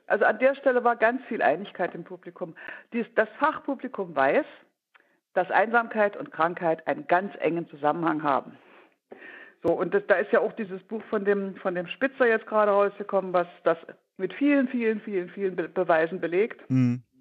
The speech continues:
Speaker 1: So, und von daher gehört es auf den Kongress. Ja. Aber, ähm,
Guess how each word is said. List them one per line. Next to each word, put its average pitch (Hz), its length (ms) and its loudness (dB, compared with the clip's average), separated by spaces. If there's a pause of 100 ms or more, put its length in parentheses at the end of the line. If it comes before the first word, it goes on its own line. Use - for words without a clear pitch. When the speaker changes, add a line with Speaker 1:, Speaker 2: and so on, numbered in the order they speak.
(760)
Speaker 1:
So, 220 140 4
und 196 140 -2
von 208 160 2
daher 202 260 4
gehört 196 280 2
es 170 60 0
auf - 120 2
den 180 120 0
Kongress. 147 340 0 (220)
Ja. 139 140 2 (1700)
Aber, 175 420 2 (920)
ähm, 214 500 0